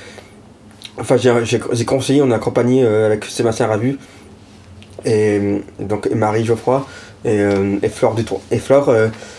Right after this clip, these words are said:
euh, un projet qui s'appelle Food Transition, c'est un do-, documentaire sur la, je dirais, sur la transition aliment-, sur la transition alimentaire, sur, sur la nouvelle, euh, je, je dirais, sur la nouvelle,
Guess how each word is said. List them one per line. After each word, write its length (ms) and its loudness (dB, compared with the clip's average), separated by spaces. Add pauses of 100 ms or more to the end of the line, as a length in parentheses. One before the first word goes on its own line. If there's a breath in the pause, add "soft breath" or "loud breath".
(160 loud breath)
euh, 240 2
un 40 0
projet 180 0
qui 60 -6
s'appelle 180 0
Food 200 -2
Transition, 380 0
c'est 140 -2
un 220 2
do-, 300 -2
documentaire 680 -2 (480 loud breath)
sur 260 -4
la, 160 2
je 60 -6
dirais, 160 0
sur 140 -2
la 60 -2
transition 500 -2
aliment-, 440 -2
sur 240 -4
la 60 0
transition 460 -2
alimentaire, 400 0
sur, 200 -4 (400 loud breath)
sur 200 -2
la 80 2
nouvelle, 260 4
euh, 720 2
je, 180 -4
je 120 -4
dirais, 280 0
sur 160 -6
la 80 0
nouvelle, 360 0